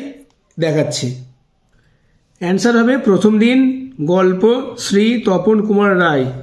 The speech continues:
নেক্সট প্রশ্ন, দুই দশমিক এক দশমিক দুই, অদল বদল গল্পের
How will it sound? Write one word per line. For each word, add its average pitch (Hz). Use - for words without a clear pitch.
নেক্সট 214
প্রশ্ন, 233
দুই 202
দশমিক 226
এক 190
দশমিক 208
দুই, 220
অদল 185
বদল 220
গল্পের 180